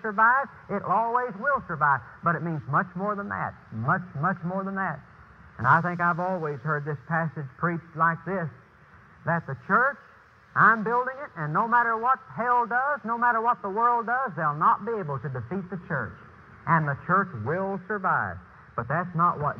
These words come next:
Jesus is saying. And usually we have the picture of this. Now just follow me for a minute. This is usually the picture that is presented to us. Here's the church. And here's hell. And that's the word really, Hades. It means the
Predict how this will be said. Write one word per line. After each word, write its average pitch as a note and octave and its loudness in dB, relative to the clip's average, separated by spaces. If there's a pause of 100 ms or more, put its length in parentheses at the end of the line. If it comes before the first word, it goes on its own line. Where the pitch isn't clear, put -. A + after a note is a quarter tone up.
Jesus B2 -4
is G#2 -8 (100)
saying. D3 -6 (1120)
And E3 2
usually G3 -2
we A3+ -2
have B3 0
the F#3+ -2
picture G#3 -6
of G#3 -2
this. C#3 -4 (160)
Now B2 -8
just G#3 -4
follow G3+ 2
me D#3 -2
for C#3+ 2
a B2+ 2
minute. A2+ -4
This B3 -2
is G3+ -2
usually F#3+ 0
the E3+ 0 (140)
picture F#3+ -8
that E3+ 0
is F#3 -4
presented F3 -4
to G#2+ -4
us. - -16 (840)
Here's C#4+ 6
the D4+ -8
church. D4 0 (1500)
And F3 2 (100)
here's C4+ -2
hell. F3+ 0 (560)
And A#2 -6
that's F#3 0
the F#3+ -2
word G3 4
really, F#3+ 0
Hades. F#3 -4
It F3 -6
means F#3+ -2
the D#3+ -2